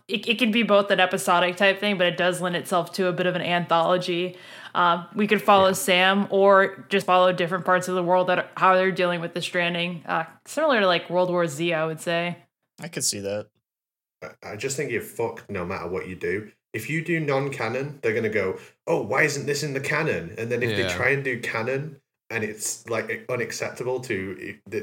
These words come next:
Speaker 4: whatever you think Halo, the Halo lore is, they're gonna
Speaker 2: Mm-hmm.
Speaker 4: be like, "Oh, they should have made this non-canon." It's like, you're just fucked no matter what.
Speaker 2: Yeah. Yeah, I mean, that's, you know, that's the risk of, like, clinging to an old I P versus just doing something new and fresh and,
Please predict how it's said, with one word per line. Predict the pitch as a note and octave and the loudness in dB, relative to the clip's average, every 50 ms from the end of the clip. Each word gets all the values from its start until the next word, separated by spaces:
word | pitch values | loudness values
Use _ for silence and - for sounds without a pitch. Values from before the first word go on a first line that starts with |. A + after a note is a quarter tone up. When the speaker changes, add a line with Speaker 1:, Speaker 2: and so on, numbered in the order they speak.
| A2 | -6
Speaker 4:
whatever | - A2 - - G#2 G2+ G#2+ G2 F#2+ | -6 -6 -4 -4 -4 -4 -4 -4 -4
you | F2+ F2+ G2+ G2+ G2 - | -6 -6 -10 -10 -10 -10
think | - - G2 G#2 G2 - | -8 -8 -8 -8 -8 -10
Halo, | - - G2+ F#2+ F#2+ G2 G2 F#2 F#2+ | -8 -6 -4 -4 -4 -4 -6 -6 -6
the | F#2 F#2+ | -6 -8
Halo | D#2+ G#2+ G#2 F#2+ F#2+ F#2+ G2 | -4 -4 -4 -4 -2 -4 -4
lore | F#2+ G2 F#2+ F#2+ F#2+ F#2+ F#2 F#2 | -4 -4 -4 -4 -2 -2 -2 -2
is, | G2 A2 G#2 - - - _ _ _ _ - | -2 -2 -4 -6 -12 -20 _ _ _ _ -6
they're | A2 A2 | -2 -2
gonna | A2 G#2+ G2+ | 0 0 0
Speaker 2:
Mm-hmm. | F#2+ | 0
Speaker 4:
be | F#2+ | 0
like, | A#2+ A#2 | 0 0
"Oh, | G#2+ | 0
they | A2 | 0
should | A2 - D3+ C#3 | 2 2 2 2
have | C3 | 4
made | C3 A#2+ A#2+ A2 | 2 2 0 0
this | A#2 A2+ A2+ | 0 -4 -2
non-canon." | A#2 A#2 A2+ A2 G#2+ G#2+ A2 A2+ B2 A#2 F#2 F2+ | -2 -2 -2 -2 -2 -4 -4 -4 -4 -4 -4 -4
It's | F#2 F2+ - - | -6 -8 -6 -6
like, | B2 G#2+ G#2+ | -6 -6 -4
you're | B2 B2+ | -6 -8
just | C3+ F3 - - | -8 -8 -8 -8
fucked | - - - - D#3+ D#3 - - - | -14 -12 -6 -4 -4 -4 -4 -6 -6
no | A2 G#2 | -6 -6
matter | G#2+ A#2+ A#2 A2+ A2 | -6 -6 -8 -8 -6
what. | F#2+ G#2 A2 G#2 - - - - - - - - | -4 -2 -2 -4 -4 -8 -12 -16 -20 -20 -14 -8
Speaker 2:
Yeah. | A2+ G#2+ G2 F#2+ F#2 F2 F2 E2+ - _ _ _ _ _ _ _ _ _ _ _ _ _ _ _ _ _ - - _ _ _ _ _ _ _ _ _ _ _ _ _ _ _ _ _ - | -6 -4 -2 0 0 -2 -2 -4 -6 _ _ _ _ _ _ _ _ _ _ _ _ _ _ _ _ _ -20 -20 _ _ _ _ _ _ _ _ _ _ _ _ _ _ _ _ _ -6
Yeah, | - A#2+ A#2 A2 | -2 0 0 2
I | A2+ | 0
mean, | B2 B2+ B2+ A#2 | 0 -2 -2 -2
that's, | E3 G3+ G3 - - | -2 -2 -2 -4 -6
you | F3 D#3+ | -4 -2
know, | G#2+ F#2+ G3 G2 G2 _ _ | -2 0 -2 -4 -6 _ _
that's | A2+ A#2 A2+ - - | -8 -8 -6 -6 -6
the | - A2+ | -6 -4
risk | G#2+ A2 A2+ A2 - - | -4 -2 -4 -4 -6 -6
of, | G#2 G2 F#2 | -6 -6 -6
like, | G2 F#2+ F#2+ F#2+ - _ _ _ _ - | -6 -6 -6 -6 -8 _ _ _ _ -10
clinging | - B2+ A#2 A2+ A2+ G#2+ G#2+ | -6 -6 -4 -4 -4 -6 -6
to | - - A2+ | -6 -4 -4
an | G#2+ G#2 | -2 -2
old | G2+ G2+ G#2 G#2 | -2 -2 -2 -2
I | G2 G2 | -2 -2
P | F#2+ - A2 G2+ G2+ G2 | -4 -4 -6 -6 -4 -4
versus | F#2+ F#2+ F2+ - G2+ F#2+ F2 - | -6 -6 -6 -8 -10 -10 -8 -8
just | - F#2 - - | -8 -8 -10 -8
doing | - A2 G#2 G2 F#2+ F2+ | -6 -6 -4 -4 -6 -6
something | - A2 F#2+ F2 - F#2 F2+ F2+ | -6 -6 -8 -8 -8 -10 -8 -6
new | F#2 F#2+ G2 F#2+ | -6 -6 -6 -6
and | F2+ F2 - | -6 -8 -10
fresh | - - G2+ G2+ G2+ F#2 - - - | -10 -8 -6 -4 -4 -4 -6 -8 -12
and, | D2+ D#2+ D#2+ D#2 D#2 | -12 -14 -14 -14 -16